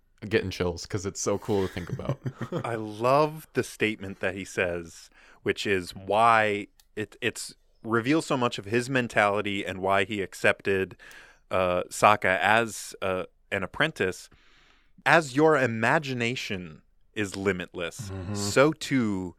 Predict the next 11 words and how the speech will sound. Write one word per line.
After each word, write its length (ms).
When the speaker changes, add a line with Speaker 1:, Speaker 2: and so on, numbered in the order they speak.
Speaker 2:
are 160
the 80
possibilities 1120
with 180
the, 200
with 360
the 120
art 320
of 100
a 60
sword." 500